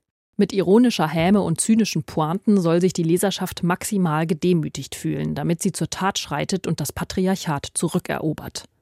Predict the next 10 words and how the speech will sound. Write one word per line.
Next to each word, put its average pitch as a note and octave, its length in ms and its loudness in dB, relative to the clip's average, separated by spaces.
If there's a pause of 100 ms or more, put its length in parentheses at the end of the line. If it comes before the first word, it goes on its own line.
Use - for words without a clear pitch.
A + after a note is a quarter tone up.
(600)
Was G#3 140 2
der F#3+ 140 2
rechte G3 240 -2
Kolumnist F3+ 540 0
da D3+ 200 0
evozieren D#3+ 720 0
will, E3+ 220 2
ist G3 200 0
politische E3+ 580 -2
Handlungsmacht. - 840 -2